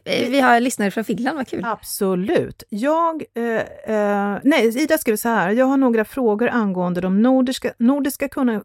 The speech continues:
Speaker 2: kungafamiljerna och deras relation till Finland. Vet att kung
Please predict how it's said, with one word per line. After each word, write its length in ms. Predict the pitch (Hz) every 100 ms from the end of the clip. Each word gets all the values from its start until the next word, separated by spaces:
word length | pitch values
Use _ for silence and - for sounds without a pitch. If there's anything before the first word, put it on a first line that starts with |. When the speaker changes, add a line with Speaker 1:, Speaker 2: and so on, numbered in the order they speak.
| -
Speaker 2:
kungafamiljerna 680 | 262 233 226 214 208 214 247
och 80 |
deras 240 | 208 190 -
relation 500 | 185 185 - 285 214
till 120 | 196
Finland. 800 | - - 339 208 - 95 143 185 - - - _
Vet 300 | 226 262 262
att 120 | 247
kung 380 | - 269 262